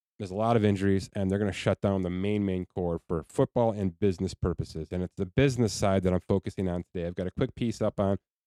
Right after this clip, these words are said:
spot track dot com that details the future guarantees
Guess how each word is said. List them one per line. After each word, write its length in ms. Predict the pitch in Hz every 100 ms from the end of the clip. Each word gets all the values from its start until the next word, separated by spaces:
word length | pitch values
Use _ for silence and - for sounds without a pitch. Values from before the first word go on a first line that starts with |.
| _ _
spot 220 | 107 101
track 160 | 107 101
dot 200 | 101 92
com 240 | 104 92
that 180 | 90 87
details 480 | 110 110 113 101 92
the 260 | 95 92 82 _ _ _ _ _ _ - _ _
future 340 | 170 185 - 143
guarantees 920 | 113 120 110 104 113 107 92 87 -